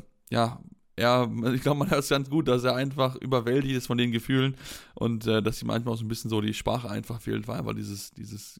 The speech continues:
Gefühl einfach noch nicht so realisieren konnte, diesen Erfolg, den die Mannschaft geschafft hat. Ähm, aber hört am besten selbst, wie er das Spiel einschätzt, wie er seine Zeit bei Magdeburg eingeschätzt hat. Also da sind viele tolle auch Anekdoten mit dabei zu der Pause,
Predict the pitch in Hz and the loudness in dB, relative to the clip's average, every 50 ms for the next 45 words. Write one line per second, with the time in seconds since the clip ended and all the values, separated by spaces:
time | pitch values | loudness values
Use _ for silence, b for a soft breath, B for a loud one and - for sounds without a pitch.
0 | - - - - 98 117 - - - 143 143 - - 117 120 - 120 110 117 117 | -20 -18 -16 -12 -12 -12 -8 -4 -2 -2 -2 2 0 0 0 0 -2 -2 -2 -2
1 | 113 107 - 107 113 113 110 107 107 110 127 131 120 117 - 120 110 107 110 107 | -2 -2 -2 -2 -2 0 0 -2 -2 -2 -2 -2 -2 0 -2 -2 -2 -2 -4 -4
2 | 107 113 104 - - - 110 - 113 117 123 123 - 120 113 110 110 107 107 113 | -4 -4 -6 -6 -6 -10 -6 -2 2 2 2 2 0 -2 -4 -2 -2 0 -2 -2
3 | 113 - 120 - - 113 - 113 120 - - 117 107 107 - B B B B B | -2 -2 -4 -4 -4 -6 -4 -4 -4 -2 -2 -2 -2 -4 -6 B B B B B
4 | B B B B - - - 98 - - 107 - 117 113 110 113 110 101 175 165 | B B B B -6 -4 -4 -2 -2 -4 -4 -2 -2 -2 0 -2 -2 -2 -2 -4
5 | - - - 110 107 101 98 - - - 117 104 104 95 95 98 98 - - - | -4 -6 -6 -4 -4 -4 -4 -4 -8 -10 -8 -6 -4 -2 -2 -2 -2 -4 -4 -6
6 | - - - - - - 127 120 113 127 131 127 - - 120 120 - - - 117 | -8 -6 -6 -4 0 2 2 2 4 2 0 0 2 0 0 -2 -2 -2 0 0
7 | 110 104 117 110 107 107 - 120 123 123 123 113 110 110 113 113 - - 117 113 | 2 2 2 0 0 0 2 2 2 2 2 0 -2 0 0 -2 -2 -2 -4 -4
8 | 120 - - 110 110 107 - - 110 107 - 107 98 101 101 101 101 101 101 104 | -4 -2 -2 -2 -2 -2 -2 -2 -4 -4 -4 -4 -6 -6 -6 -6 -6 -6 -6 -8
9 | 101 - - 117 107 107 107 110 B B B B B B B B B B B - | -8 -8 -6 -2 0 0 0 -2 B B B B B B B B B B B 0
10 | 131 139 131 - - - 131 131 123 113 120 139 165 185 - 131 135 131 - 139 | 2 2 2 0 0 2 2 2 2 4 4 4 4 4 2 0 -2 0 2 2
11 | 127 117 120 120 120 120 120 117 113 123 123 _ - - - 123 120 120 117 - | 2 2 4 4 4 6 4 4 2 0 -2 _ -16 -14 -8 0 2 2 2 2
12 | - 120 123 123 123 113 120 123 117 113 117 | 2 2 4 4 4 2 2 2 2 2 0